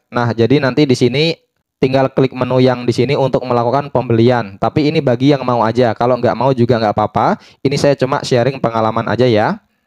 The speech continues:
Oke, jadi inilah akun saya yang satunya, di mana saya udah punya pet yang gratisan, udah saya upgrade sampai level dua belas.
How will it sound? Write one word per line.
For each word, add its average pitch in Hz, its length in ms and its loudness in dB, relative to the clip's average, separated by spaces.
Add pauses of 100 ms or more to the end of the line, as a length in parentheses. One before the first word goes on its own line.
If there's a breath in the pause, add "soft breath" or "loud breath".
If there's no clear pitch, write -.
(360)
Oke, 139 320 0
jadi 123 320 2
inilah 151 400 2
akun 139 400 -2
saya 135 240 2
yang 135 80 -2
satunya, 127 720 -2
di 127 160 0
mana 123 400 0
saya 147 240 2
udah 135 320 2
punya 131 480 0
pet - 320 -4
yang 131 160 -2
gratisan, 117 640 -2
udah 127 240 2
saya 120 160 2
upgrade 123 400 0
sampai 117 320 0
level 120 320 0
dua 120 240 2
belas. 117 400 0